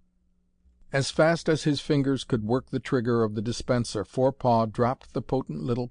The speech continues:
pellets down the bellowing throat. He managed to release about thirty before the bellowing stopped. A veritable tornado of energy broke loose at the foot of the tree. The giant maw was closed,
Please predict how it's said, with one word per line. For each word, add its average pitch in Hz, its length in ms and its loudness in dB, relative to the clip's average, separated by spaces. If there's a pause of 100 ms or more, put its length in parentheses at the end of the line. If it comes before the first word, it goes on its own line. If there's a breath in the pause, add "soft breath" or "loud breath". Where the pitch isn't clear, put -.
pellets 104 440 -4
down 113 340 0
the 113 80 0
bellowing 107 440 0
throat. - 420 -10 (680)
He 135 100 -2
managed 147 540 -2 (120)
to 143 100 -6
release 135 340 0
about 135 260 2
thirty 110 360 2
before 110 320 -2
the 110 80 2
bellowing 113 400 2
stopped. - 540 -4 (680)
A 117 60 -2
veritable 127 760 2
tornado 139 640 2
of 113 240 -8
energy 113 400 0
broke 123 340 0
loose 120 300 0
at 110 120 -6
the 117 100 -4
foot 117 180 -2
of 107 120 -2
the 110 100 -2
tree. 98 400 -6 (520)
The 117 80 -6
giant 127 380 0
maw 113 420 0
was 113 220 -6
closed, 110 560 -4